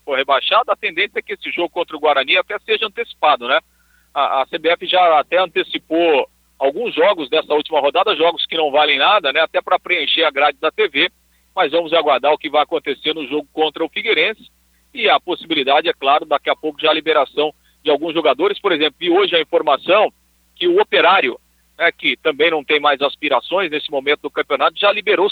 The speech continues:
cinco jogadores na tarde desta, desta sexta-feira, inclusive o Mailton, né, que foi o principal jogador do time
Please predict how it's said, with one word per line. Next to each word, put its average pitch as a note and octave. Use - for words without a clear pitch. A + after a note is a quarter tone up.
cinco -
jogadores D3
na C#3
tarde C#3+
desta, C#3
desta C#3+
sexta-feira, F#3+
inclusive G3+
o C#4
Mailton, G3+
né, D#3+
que -
foi E3+
o D#3+
principal E3
jogador D#3
do D3+
time D3